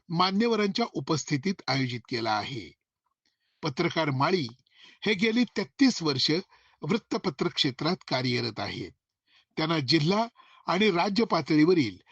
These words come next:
अनेक पुरस्कारानं सन्मानित करण्यात आलं आहे. त्याने विविध विषयावर बारा पुस्तकं लिहिली असून पश्चिम महाराष्ट्रातील राजकारणावर विपुल लेखन केलं आहे. शैक्षणिक, सांस्कृतिक, सामाजिक,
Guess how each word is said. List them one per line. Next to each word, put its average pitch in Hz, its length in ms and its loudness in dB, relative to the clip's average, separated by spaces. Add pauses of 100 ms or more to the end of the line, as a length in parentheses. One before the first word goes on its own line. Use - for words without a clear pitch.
(260)
अनेक 214 320 2
पुरस्कारानं 160 680 0
सन्मानित 202 560 2 (120)
करण्यात 131 340 -2
आलं 107 160 -4
आहे. 101 480 -6 (600)
त्याने 160 220 0
विविध 175 320 6
विषयावर 143 600 2 (480)
बारा 185 380 2
पुस्तकं - 460 -2
लिहिली 151 320 4
असून 107 400 -4 (440)
पश्चिम 269 360 2
महाराष्ट्रातील 190 760 0
राजकारणावर 143 800 -2 (440)
विपुल 190 380 4
लेखन 151 500 2
केलं 113 220 -4
आहे. 104 460 -8 (640)
शैक्षणिक, 196 600 2 (280)
सांस्कृतिक, 165 720 0 (380)
सामाजिक, 160 640 0